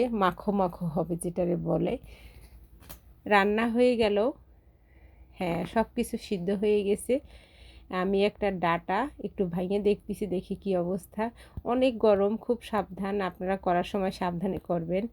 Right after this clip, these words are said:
আমার যেহেতু করা অভ্যাস আছে, তাই করলাম। এবার চলে আসলাম বাগারের জন্য। এই বাগার হলো আসল টুইস্ট এই রান্নার।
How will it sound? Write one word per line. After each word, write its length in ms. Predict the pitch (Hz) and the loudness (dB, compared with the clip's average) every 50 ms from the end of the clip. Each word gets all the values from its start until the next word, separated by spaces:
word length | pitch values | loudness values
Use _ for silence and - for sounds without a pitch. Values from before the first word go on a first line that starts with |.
| - - - - - - - - | -10 -18 -20 -20 -20 -20 -14 -6
আমার 280 | - 180 175 180 185 190 185 | -2 0 2 2 2 2 2
যেহেতু 360 | 190 208 196 - - - 165 214 - - - - - - - - - - - - - | 0 0 0 -2 -2 -2 -2 -2 -2 -4 -6 -12 -18 -20 -20 -20 -20 -20 -20 -8 -2
করা 240 | - 196 185 185 185 180 | 0 2 4 4 4 4
অভ্যাস 340 | 170 170 170 185 196 185 - 208 | 2 0 -2 -6 -6 -6 -4 -4
আছে, 300 | 190 - - - - 180 220 294 - - - - - - - - - - - - - - - - - - - - - - - - - - - - - - - - | -4 -4 -4 -6 -4 -4 -4 -6 -8 -12 -20 -20 -20 -20 -20 -20 -20 -20 -20 -20 -20 -20 -20 -20 -20 -20 -20 -20 -20 -20 -20 -20 -20 -20 -18 -18 -18 -18 -12 -6
তাই 180 | - 214 196 208 | -2 0 0 0
করলাম। 420 | - - 196 190 202 - 202 220 277 294 - - - - - - - - - - | 0 0 0 0 0 0 0 -2 -4 -6 -10 -14 -20 -20 -20 -20 -20 -20 -10 -6
এবার 220 | 220 196 220 226 - - | 0 2 2 2 2 2
চলে 200 | 233 220 214 208 202 | 2 2 4 4 4
আসলাম 300 | 208 202 - - 233 240 233 226 | 4 2 0 -2 -2 -2 0 0
বাগারের 540 | 196 196 185 180 180 196 180 185 202 202 185 | 2 2 2 2 2 2 2 2 2 0 0
জন্য। 260 | 170 202 190 185 180 185 202 254 - - - - - - | 0 -2 0 0 0 0 -2 -4 -8 -12 -20 -20 -8 -2
এই 120 | - 220 214 | 0 0 0
বাগার 480 | 185 175 208 196 196 190 214 214 226 247 233 | 2 2 2 2 4 2 2 2 2 2 0
হলো 280 | 220 240 240 247 269 269 - - | 0 0 2 4 2 2 0 0
আসল 360 | - 220 - - 220 208 208 185 - - | -4 -4 -2 0 0 0 0 -2 -2 -2
টুইস্ট 460 | 190 156 147 147 - - - _ - - - - - - | -2 0 0 0 -2 -4 -8 _ -18 -20 -20 -20 -14 -6
এই 140 | - 220 202 196 | -2 0 0 0
রান্নার। 480 | 185 - - 185 185 185 - 220 220 | 0 -2 -4 -4 -6 -6 -6 -8 -10